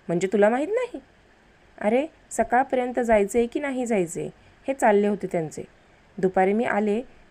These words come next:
तेव्हा घर बंद होते. मी आल्यावर गोळी घेऊन झोपले. त्यांना फोन करायचेही त्राण राहिले नव्हते अंगात. अच्छा, मग तू बस, मी बघतो खायचे, मनीष बॅग जागेवर ठेवत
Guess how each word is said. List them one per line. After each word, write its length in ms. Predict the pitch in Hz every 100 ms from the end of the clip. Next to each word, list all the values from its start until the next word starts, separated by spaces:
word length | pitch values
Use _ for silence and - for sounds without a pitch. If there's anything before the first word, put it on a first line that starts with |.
| _
तेव्हा 280 | 240 240 247
घर 260 | 226 233 226
बंद 320 | 220 233 247
होते. 340 | 277 220 156 151 _ _ _ _ 226
मी 100 | -
आल्यावर 400 | 202 208 226 247
गोळी 320 | 240 220 226
घेऊन 280 | 226 233 226
झोपले. 560 | 240 - 247 233 214 175 - _ _ _ _ _
त्यांना 260 | 202 202
फोन 300 | 220 220 220
करायचेही 540 | 226 220 202 202 220 240
त्राण 300 | 233 190 196
राहिले 300 | 214 220 208
नव्हते 300 | 214 208 208
अंगात. 280 | 175 151 - - _ _ _ _ _ _
अच्छा, 280 | 233 240 - - _ _ _ _
मग 100 | 240 302 -
तू 80 |
बस, 380 | 285 240 190 - _ _ _ _ 277
मी 80 |
बघतो 360 | 311 277 - 262 254
खायचे, 400 | 185 - - 180 _ _ _ _ _
मनीष 300 | 196 196 240
बॅग 220 | 202 208
जागेवर 480 | 190 185 175 170 190
ठेवत 240 | 196 180